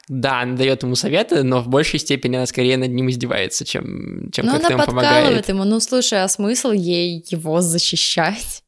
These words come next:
Speaker 1: Ну, она могла бы ему помогать, мне кажется, больше. Всё-таки там есть одна серия, где она ему говорит: «Да,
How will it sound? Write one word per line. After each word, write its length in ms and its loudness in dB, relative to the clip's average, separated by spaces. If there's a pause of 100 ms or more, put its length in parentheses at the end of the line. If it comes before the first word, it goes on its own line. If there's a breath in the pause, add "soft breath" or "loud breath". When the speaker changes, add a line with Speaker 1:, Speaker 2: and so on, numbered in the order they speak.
(160)
Speaker 1:
Ну, 100 2
она 140 4
могла 240 4
бы 80 2
ему 100 2
помогать, 540 -2
мне 100 -10
кажется, 280 -8
больше. 360 -4 (280 loud breath)
Всё-таки 220 -2
там 120 0
есть 180 0
одна 240 0
серия, 340 0
где 180 -2
она 100 0
ему 160 0
говорит: 400 2
«Да, 480 0